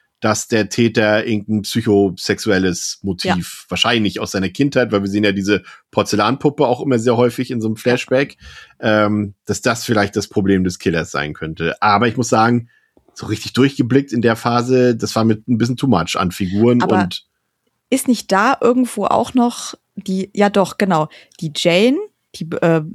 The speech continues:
Speaker 2: die Blonde, ist
Speaker 1: Ja.
Speaker 2: mit dem Professor irgendwie unterwegs.
Speaker 1: Ja.
Speaker 2: Und der sagt zu ihr dann so, ähm, „Ja, hast du Lust, was trinken zu gehen?“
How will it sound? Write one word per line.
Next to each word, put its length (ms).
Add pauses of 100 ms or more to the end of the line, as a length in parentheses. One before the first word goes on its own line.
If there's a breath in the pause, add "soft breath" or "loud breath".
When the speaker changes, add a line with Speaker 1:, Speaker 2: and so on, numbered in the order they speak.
Speaker 2:
die 180
Blonde, 560 (120)
ist 160
Speaker 1:
Ja. 120
Speaker 2:
mit 140
dem 160
Professor 680
irgendwie 560
unterwegs. 800 (220 loud breath)
Speaker 1:
Ja. 240
Speaker 2:
Und 140
der 120
sagt 320
zu 140
ihr 140
dann 220
so, 360
ähm, 380 (320 soft breath)
„Ja, 160
hast 180
du 60
Lust, 260
was 160
trinken 380
zu 200
gehen?“ 280